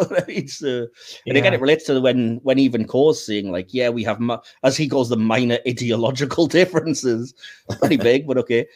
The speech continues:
Speaker 1: But at the core, they're still the same. And I think there is a bit of that. And Kirk has to look at that human side and be like, "Do I just, am I just a little bit like, you know, oh, why do I want to see people fight and stand up for themselves? And is there a bit of that that's maybe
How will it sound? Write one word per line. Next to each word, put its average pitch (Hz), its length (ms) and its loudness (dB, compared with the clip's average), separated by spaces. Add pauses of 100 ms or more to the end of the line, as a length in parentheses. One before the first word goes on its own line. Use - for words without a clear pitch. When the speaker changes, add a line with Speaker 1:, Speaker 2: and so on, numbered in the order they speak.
(180)
Speaker 1:
But 139 100 0
at 143 120 -4
the 131 80 -6
core, 143 260 0
they're 123 100 -2
still 120 540 -2 (180)
the 120 100 -14
same. 147 380 -4
And 101 300 -8
I - 40 -14
think 143 200 -8
there 123 100 -2
is 117 120 0
a - 40 0
bit 107 180 -4
of 95 120 -8
that. 98 180 -6
And 95 140 -12
Kirk 120 200 -2
has - 140 -12
to 117 60 -10
look 117 220 -6
at - 100 -14
that - 200 -12
human 113 280 -8
side 101 320 -8
and 95 120 -10
be 101 120 -12
like, 92 220 -8 (640)
"Do 90 160 -8
I 135 120 -4
just, - 520 -8
am 107 120 -8
I 117 100 -4
just - 200 -12
a 123 60 -6
little 113 200 -2
bit 107 200 -6
like, 95 260 -8 (260)
you 117 120 -8
know, 101 200 -8
oh, 110 140 -2
why 98 160 -4
do 101 140 -8
I 95 80 -4
want 95 260 -8
to 92 240 -12 (560)
see 120 220 -6
people 98 240 -14
fight 123 320 -6
and - 100 -12
stand - 360 -10
up - 100 -6
for 135 100 -18
themselves? 156 560 -6
And 107 160 -6 (480)
is 120 140 -4
there 123 120 0
a 110 40 0
bit 117 160 -2
of 107 100 -6
that 110 160 -6
that's - 160 -18
maybe 104 440 -8